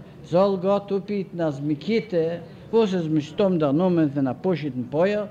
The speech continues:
זאל ווערן דער סטארוסטע, דער עלטסטער אין דער, דער שופט אין דער. יא? דארט, ווי די גוים זאגן דאס אזוי, זאגן עס די יידן, דיי בו-, נה דיי בוז'ע, זיוואנא פאנא.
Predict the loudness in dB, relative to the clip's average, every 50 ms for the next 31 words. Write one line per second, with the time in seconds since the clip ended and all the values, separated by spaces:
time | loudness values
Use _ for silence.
0 | -12 -16 -20 -20 -18 -8 -4 -2 0 0 2 2 2 2 2 0 0 -2 -2 -4
1 | -4 -6 -2 0 2 2 2 0 -2 -6 -8 -8 -6 -4 -4 -2 -2 0 0 0
2 | 0 -2 -4 -12 -10 -8 -6 -4 -2 -2 -2 0 2 0 0 0 -2 -8 -14 -12
3 | -6 -2 -2 -2 0 2 2 2 2 2 -2 -6 -10 -8 -8 -8 -8 -6 -6 -6
4 | -8 -8 -10 -12 -14 -16 -18 -18 -18 -18 -18 -18 -16 -16 -16 -16 -16 -16 -16 -16
5 | -12 -4 -2 0 0 0 -2 -6 -10 -14 -14 -14 -14 -14 -14 -10 -6 0 4 4
6 | 6 6 4 2 -2 -6 -8 -8 -6 -6 -6 -4 -2 -2 0 0 0 -2 -2 -4
7 | -4 -4 -4 -4 -4 -4 -4 -4 -4 -6 -6 -6 -8 -8 -8 -8 -6 -4 -4 -2
8 | -2 -2 -2 -4 -6 -8 -10 -14 -18 -20 -20 -20 -20 -16 -8 -4 -2 0 0 2
9 | 2 2 0 -2 -4 -4 -4 -2 0 2 2 0 0 0 -2 -4 -4 -6 -12 -18
10 | -18 -18 -16 -8 -2 0 2 2 2 2 0 -4 -8 -6 -4 0 0 0 0 0
11 | 0 2 4 4 4 2 2 2 2 2 2 0 -2 -2 -4 -2 -2 0 0 -2
12 | -2 -4 -6 -6 -8 -8 -6 -6 -4 -2 -2 -2 -2 -2 -2 -4 -6 -6 -6 -6
13 | -6 -6 -8 -10 -12